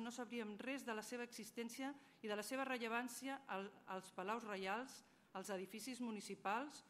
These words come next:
o a d'altres edificis institucionals medievals. Fins i tot ignoraríem que també algunes cases particulars de famílies benestants van disposar de vidrieres artístiques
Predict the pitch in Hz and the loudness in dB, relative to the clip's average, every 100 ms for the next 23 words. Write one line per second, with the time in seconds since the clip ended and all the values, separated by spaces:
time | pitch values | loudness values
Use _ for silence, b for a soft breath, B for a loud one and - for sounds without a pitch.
0 | B B - 208 220 240 262 277 247 233 | B B 4 6 6 4 2 0 0 0
1 | 240 262 247 247 - 208 196 202 190 196 | -2 -2 -2 -2 -4 -6 -4 -2 0 0
2 | 208 190 160 143 139 - - - B B | -2 -2 -2 -6 -8 -14 -16 -20 B B
3 | B B - 220 233 226 277 294 - 214 | B B -4 -2 -2 2 4 2 0 0
4 | 214 208 220 254 226 247 226 208 208 220 | 2 2 2 2 2 0 -2 -2 0 0
5 | 240 262 254 - 240 214 - 196 - 185 | 2 2 0 0 0 0 -4 -6 -6 -2
6 | 190 208 202 190 185 190 208 180 185 226 | 2 2 0 -4 -4 -4 -4 -4 -4 -4
7 | 233 - 175 185 - - B B B - | -4 -2 -2 -2 -10 -18 B B B 2
8 | 240 254 269 262 240 233 254 240 208 233 | 2 2 -2 0 4 6 6 2 2 2
9 | 240 208 185 165 - 160 143 143 | 4 0 -2 -10 -8 -10 -10 -12